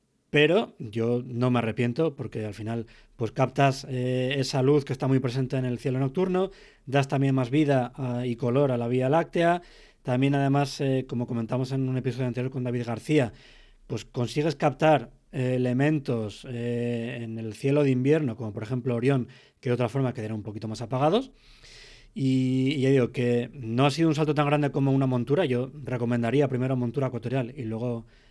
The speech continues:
cámara modificada, pero bueno, aún así está bastante bien. Y, de hecho, yo esperaba que el uso que le iba a dar en diurnas iba a estar muy limitado porque a lo mejor le afectaba mucho,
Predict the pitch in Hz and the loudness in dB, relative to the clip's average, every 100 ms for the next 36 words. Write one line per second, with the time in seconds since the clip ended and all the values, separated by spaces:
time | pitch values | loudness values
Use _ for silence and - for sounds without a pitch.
0 | - - 120 127 131 120 113 117 151 123 | -14 -4 0 0 0 -4 -4 0 0 0
1 | 107 104 101 - 123 131 - - - _ | -2 -4 -6 -4 -4 -4 -8 -20 -20 _
2 | 117 - 127 123 117 131 120 120 175 - | -12 -4 -2 0 -2 -2 -2 0 -2 -4
3 | _ 143 185 220 - _ _ _ _ - | _ -2 0 0 -6 _ _ _ _ -6
4 | 127 135 139 180 190 196 - _ _ - | 2 2 2 0 -2 -2 -14 _ _ -14
5 | - 120 156 - 190 185 143 147 165 156 | -2 2 2 4 2 2 2 2 2 0
6 | 135 143 143 143 143 143 135 135 151 139 | -2 0 2 4 2 2 0 0 0 0
7 | 113 101 - 131 131 139 131 127 117 110 | -4 -6 -6 -4 -2 -2 0 0 -2 0
8 | 147 160 123 117 120 107 101 131 123 127 | 2 2 0 -6 -6 -8 -8 -6 -6 -4
9 | 139 120 120 143 220 | -4 -2 -2 -2 -2